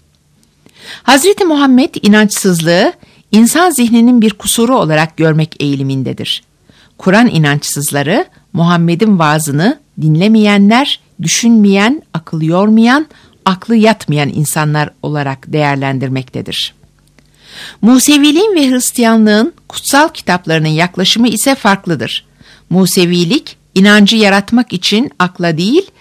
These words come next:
Tanrı korkusuna başvurur. İsrail'in Tanrısı,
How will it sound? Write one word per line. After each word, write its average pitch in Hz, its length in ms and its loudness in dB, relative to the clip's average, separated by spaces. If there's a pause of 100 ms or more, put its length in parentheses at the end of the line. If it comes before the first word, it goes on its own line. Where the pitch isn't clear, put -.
(260)
Tanrı 233 340 2
korkusuna 160 640 -4
başvurur. - 640 -8 (640)
İsrail'in 269 640 2
Tanrısı, 202 720 -2